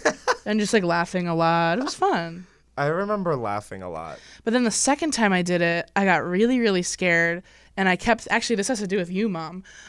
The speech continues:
Speaker 2: I kept, I was sleeping
Speaker 1: <laughs>
Speaker 2: over, you remember Robert Nelson? I was sleeping on his couch 'cause we had just watched Game of Thrones. It was a Sunday night. The next day, I was going to volunteer um, with my roommate at this, like, dog shelter. We go walk dogs.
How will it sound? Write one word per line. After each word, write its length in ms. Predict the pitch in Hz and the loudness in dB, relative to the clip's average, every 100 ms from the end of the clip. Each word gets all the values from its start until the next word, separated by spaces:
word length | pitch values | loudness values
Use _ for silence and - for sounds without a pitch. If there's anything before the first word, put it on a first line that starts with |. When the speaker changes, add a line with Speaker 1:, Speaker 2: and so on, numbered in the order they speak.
| - | -4
Speaker 2:
I 100 | 214 | -4
kept, 320 | - 247 - | 2 0 2
I 60 | 214 | 0
was 120 | 208 | 2
sleeping 360 | - 262 302 262 | 0 0 2 2
Speaker 1:
<laughs> 0 | |
Speaker 2:
over, 180 | 226 226 | 2 2
you 120 | 262 | 0
remember 220 | 330 339 | 0 0
Robert 340 | 214 185 202 | 0 -2 -4
Nelson? 480 | 190 185 - 247 285 _ _ - - | -6 -10 -10 -14 -14 _ _ -20 -2
I 80 | 233 | 0
was 140 | 233 | 0
sleeping 260 | - 277 294 | 0 -2 -2
on 100 | 269 | -2
his 140 | 254 | -4
couch 300 | - 233 185 | -6 -6 -6
'cause 100 | - | -8
we 60 | 190 | -12
had 100 | 180 | -10
just 160 | 190 226 | -12 -12
watched 180 | 214 | -14
Game 180 | - 196 | -12 -12
of 60 | 185 | -12
Thrones. 320 | 190 170 160 | -12 -14 -16
It 40 | - | -20
was 100 | 185 | -20
a 40 | |
Sunday 400 | - 208 220 262 | -14 -8 -6 -4
night. 280 | 240 170 - | -6 -8 -12
The 80 | 180 | -14
next 460 | 180 185 226 - - | -10 -10 -10 -12 -2
day, 400 | 214 190 170 175 - - | -2 -2 -6 -10 -20 -14
I 100 | - | -8
was 140 | 190 180 | -6 -6
going 200 | 202 190 | -6 -6
to 60 | |
volunteer 880 | 175 180 185 196 196 220 202 180 175 - _ _ _ - _ - | -4 -6 -4 -6 -8 -4 -2 0 -2 -8 _ _ _ -20 _ -4
um, 580 | 196 180 170 170 170 165 | -2 0 -2 -4 -8 -8
with 140 | 185 | -8
my 100 | 190 180 | -4 -4
roommate 520 | 196 202 180 175 - | -2 -2 -4 -6 -4
at 340 | 185 175 175 180 | 0 2 0 -2
this, 160 | 180 - | -10 -8
like, 140 | 175 | -4
dog 240 | 196 196 196 | 2 2 2
shelter. 280 | 175 175 165 | -8 -6 -10
We 100 | 165 | -8
go 140 | 170 | -8
walk 240 | 165 175 | -8 -6
dogs. 400 | 202 214 - - | 0 0 0 -12